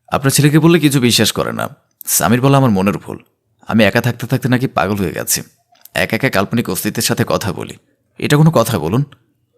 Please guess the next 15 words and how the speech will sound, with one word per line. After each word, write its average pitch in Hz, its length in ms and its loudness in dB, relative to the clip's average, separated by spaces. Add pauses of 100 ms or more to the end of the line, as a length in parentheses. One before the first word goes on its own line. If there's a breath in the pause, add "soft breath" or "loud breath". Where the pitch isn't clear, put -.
(540)
আমিও 147 320 2
তো 175 120 0
তোমাকে 180 300 4
একা 139 160 2
একা 151 140 0
কথা 131 180 2
বলতে 107 200 0
দেখলাম, 50 420 -8 (420)
তোমার 95 140 0
সাথে 127 180 0
কেউ 131 160 4
ছিল 104 240 -2
না।" 55 180 -6 (1120)
"ছিল 185 300 2
বাবা, 101 260 0